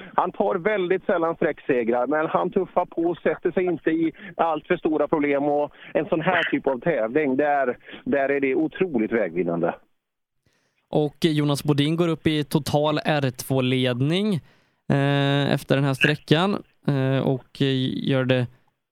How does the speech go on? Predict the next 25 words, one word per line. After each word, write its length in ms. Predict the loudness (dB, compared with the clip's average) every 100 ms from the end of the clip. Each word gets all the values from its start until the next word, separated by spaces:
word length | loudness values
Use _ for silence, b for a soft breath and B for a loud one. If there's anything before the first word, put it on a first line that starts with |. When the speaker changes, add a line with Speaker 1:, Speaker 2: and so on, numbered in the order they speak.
| _ -4
Speaker 2:
ganska 440 | -2 -2 0 0 2 2 2 2 2
långt 440 | 2 0 -2 -6
före 240 | -4 -2 0
Jari 220 | 0 0
Liten. 440 | 0 0 -2 -2 -4 -12 -18 -16 -12 -8 -8 -8 -10 -14 -16 -14 -4
Fyrtionio 600 | -2 0 0 -2 -2 0
noll 200 | 0 -2
två 460 | -6 -2 0 2 0
har 280 | 2 0 0
ju 200 | 0 -2 B B B
Jonas 300 | -2 0 0
Bodin 280 | 0 2 2
i 60 | 2
körtid 380 | 0 0 0 0
efter 200 | 0 0
de 80 |
här 80 | 0
sträckorna 520 | 2 0 0 0 0
och 140 | 0 -2
fyrtio, 300 | -4 -2 -4 _ _ _ -6
fyrtionio 520 | -4 0 0 0 -2
fyrtiotre 760 | -2 -2 -2 -2 -2 0 0 0
har 180 | 2 2
Jari 220 | 2 0
Liten. 500 | 0 0 0 0